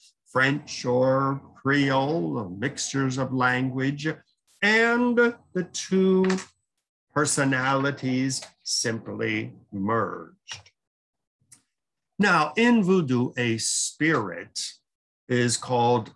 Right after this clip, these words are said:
a loa. And there were many, just like we saw Saint Christopher,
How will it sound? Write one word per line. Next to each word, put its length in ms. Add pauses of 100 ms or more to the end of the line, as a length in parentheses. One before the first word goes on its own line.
a 80
loa. 480 (580)
And 460
there 340
were 460
many, 560
just 180
like 140
we 60
saw 280
Saint 200
Christopher, 580